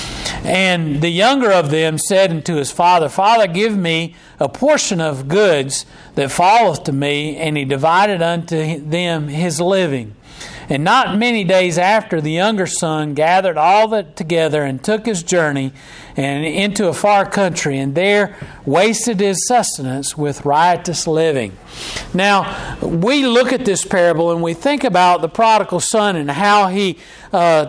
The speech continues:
took everything that he had, uh, that his father gave him, and he went to another, uh, you know, you can't stay in your hometown when you're a young person and you're just itching to do something.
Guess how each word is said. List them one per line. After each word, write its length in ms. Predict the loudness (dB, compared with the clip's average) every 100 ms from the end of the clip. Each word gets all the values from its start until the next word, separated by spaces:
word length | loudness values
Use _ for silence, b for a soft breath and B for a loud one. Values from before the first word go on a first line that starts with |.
| -4
took 260 | 0 0 2
everything 680 | 0 2 2 0 0 -2 0
that 120 | -2
he 120 | -2
had, 600 | -2 2 4 4 4 0 -6 B B B
uh, 260 | 0 2 2
that 200 | 0 0
his 140 | -2
father 420 | -2 2 4 4 2
gave 340 | 0 0 0
him, 180 | -4 -4
and 100 | -4
he 100 | -2
went 400 | 0 0 -2 -2
to 180 | -2 0
another, 520 | 0 0 0 -2 -4
uh, 340 | -2 -2 -2 -6 B B B
you 80 | -2
know, 80 |
you 160 | -2 -4
can't 320 | -4 -2 -2
stay 400 | -4 0 2 2
in 80 | 0
your 140 | 0
hometown 640 | 0 0 -2 -2 -2 0 -2
when 160 | -4
you're 100 | -4
a 60 | -2
young 260 | -2 -2 -4
person 460 | -4 -4 -4 -4
and 120 | -4
you're 100 | -4
just 280 | -4 -6 -4
itching 420 | -2 -2 -2 -4 -4
to 40 |
do 240 | -2 -2
something. 560 | -2 -2 -2 -2 -4